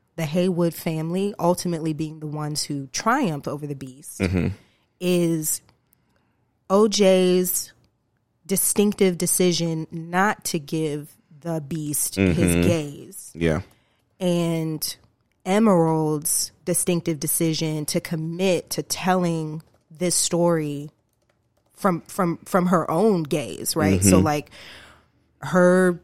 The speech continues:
Speaker 1: using whatever contraption that was in the, in the amusement park to finally take a picture of this thing, those two things become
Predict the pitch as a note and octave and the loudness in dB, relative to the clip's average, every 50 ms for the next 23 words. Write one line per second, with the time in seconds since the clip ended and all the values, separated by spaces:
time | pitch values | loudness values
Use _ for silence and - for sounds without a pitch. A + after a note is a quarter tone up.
0 | - E3 E3 F3+ F#3+ F#3 E3 F#3 F3 E3+ E3 E3 E3+ F3 E3+ E3 - E3 D#3 - | -16 -16 -14 -12 -8 -2 0 0 2 2 2 2 2 2 2 0 -2 -2 -4 0
1 | - D#3+ D#3 D#3+ - - E3+ D3+ D#3 D3+ F#2+ D3 D#3+ F3 F3 E3 D#3+ D3+ D3+ - | 2 2 2 2 2 -2 -2 0 0 -2 0 0 2 2 2 2 2 0 -2 -2
2 | - - E3 E3 E3 D3+ - D#3 D#3+ D3+ D#3 D3+ D#3 F#3+ B3+ C#4+ A#3+ - E3+ - | -2 -2 -2 -2 -2 -2 -2 -2 -2 -2 -2 -2 0 2 2 2 2 2 -2 -4
3 | - - E3 D#3 D3 - - D3+ - - - F#3 F3+ F3+ F3+ E3 E3 D#3+ - - | -2 -2 -2 -2 -2 -2 -4 -4 -4 0 2 2 2 2 2 0 -2 -4 -4 -4
4 | F3+ E3 - - - - D4 C#4+ - - E3 E3 D#3+ C#3 D#3+ D#3 - - - D#3 | -4 -4 -6 -8 -4 -4 -4 -4 -2 -2 -2 -2 -2 -4 -6 -6 -6 -6 -6 -6
5 | B2+ C3 C3+ - F3 - - - - _ _ _ _ _ _ _ D#3+ D#3+ G3 A3+ | -6 -6 -8 -10 -12 -12 -14 -20 -20 _ _ _ _ _ _ _ -10 0 4 6
6 | A#3 B3+ C4+ C#4 C4 - - - A3+ G#3 - - G#3 G#3+ A3 G3+ F3 D#3+ C#3+ D3 | 6 8 6 6 4 2 0 2 0 0 2 2 4 4 4 4 2 0 -2 -4
7 | E3 - - - - G3+ A#3+ G#3+ E3+ D#3 D3 D3 D3 D3 E3+ | -6 -6 -6 -2 0 2 4 4 4 2 0 -2 -4 -6 -8